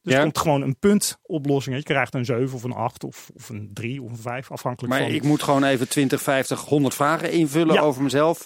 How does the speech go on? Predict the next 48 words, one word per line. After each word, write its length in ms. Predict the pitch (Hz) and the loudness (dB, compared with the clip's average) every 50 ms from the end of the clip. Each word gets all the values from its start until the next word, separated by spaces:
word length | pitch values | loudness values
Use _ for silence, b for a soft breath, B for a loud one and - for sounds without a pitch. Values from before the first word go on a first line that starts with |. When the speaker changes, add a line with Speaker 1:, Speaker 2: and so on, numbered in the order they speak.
| - | 0
Speaker 1:
Ja, 100 | 175 175 | 0 2
Speaker 2:
En, 140 | 143 139 139 | 2 2 2
Speaker 1:
op, 160 | 190 165 131 | 2 2 2
Speaker 2:
eh, 60 | 202 - | 0 0
Speaker 1:
op 140 | 185 165 | 0 0
een 100 | 185 175 | 0 0
aantal 240 | 180 180 185 156 143 - | 0 0 0 0 0 2
thema's. 380 | 185 180 208 240 214 214 208 - | 2 2 4 4 2 0 0 0
We 60 | - 180 | 0 0
hebben 140 | 170 170 | 0 0
gezegd 280 | 143 147 165 165 135 - | 0 0 0 0 0 0
van, 120 | - 151 | -2 -2
joh, 240 | 147 156 156 143 - | 0 0 -2 -2 -4
weet 220 | 147 147 156 160 - | -2 -2 -2 -2 -2
je, 140 | 160 147 - | -4 -4 -4
eh, 220 | - 147 143 139 139 | -2 -2 -2 0 0
mobiliteit 480 | 151 156 151 147 135 - 147 143 139 | 0 0 0 0 0 0 0 0 0
gaat 180 | - 139 131 127 | -2 -2 -2 2
niet 240 | 143 160 185 - 175 | 2 0 2 2 2
alleen 240 | 147 143 131 127 | 2 4 4 2
maar 80 | 131 120 | 2 0
over 180 | 127 127 131 135 | 0 0 0 0
het 100 | 120 123 | 0 0
reizen 280 | 131 127 131 - 131 | 0 0 0 -2 -2
zelf, 280 | 117 - 151 143 131 117 | -2 0 0 0 0 -2
maar 140 | 127 123 120 | -4 -8 -6
gaat 260 | - 139 131 123 - | -4 -4 -4 -4 -4
ook 220 | 139 139 135 - 156 | -6 -6 -6 -6 -8
om 220 | 131 127 131 - | -8 -10 -10 -10
alles 220 | - 143 135 123 113 | -8 -8 -8 -8 -8
wat 140 | 131 120 - | -10 -10 -10
er 60 | 113 | -8
omheen 320 | 127 131 135 151 175 185 - | -6 -4 -2 0 0 0 0
zit. 320 | - 185 190 - - - | -2 -2 -4 -4 -8 -6
Speaker 2:
Ja. 120 | 143 139 135 | -2 -2 0
Speaker 1:
Dus 80 | 156 | 0
het 100 | - - | -2 -4
gaat 120 | 131 - - | -8 -8 -8
over 140 | 120 101 135 | -6 -4 -2
waar 80 | 123 123 | -2 0
je 140 | 147 143 127 | 0 -2 0
woont, 480 | 127 147 151 160 170 175 - - - | 2 2 4 4 2 2 0 -4 -6
eh, 260 | - - 160 147 143 139 | -6 -4 -4 -2 0 0
Speaker 2:
Ja. 300 | 135 - 139 139 143 - | 2 2 0 0 -2 -4
Speaker 1:
in 160 | 147 143 147 | -4 -2 -2
hoeverre 280 | 143 127 151 147 135 | 0 0 0 -2 -2
je 60 | 135 156 | -2 -4
überhaupt 360 | 160 131 135 120 151 170 - | -4 -4 -2 -2 -2 -2 -2